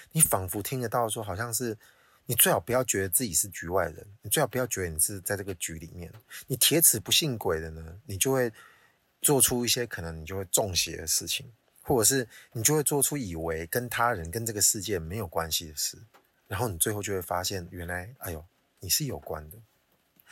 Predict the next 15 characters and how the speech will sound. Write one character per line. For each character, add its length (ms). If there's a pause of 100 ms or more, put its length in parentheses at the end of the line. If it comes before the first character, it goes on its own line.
(120)
但 160
讲 200
到 120
这 140
里， 140
我 160
觉 100
得 80
也 80
不 120
见 180
得 120
是 180
要 140
说 380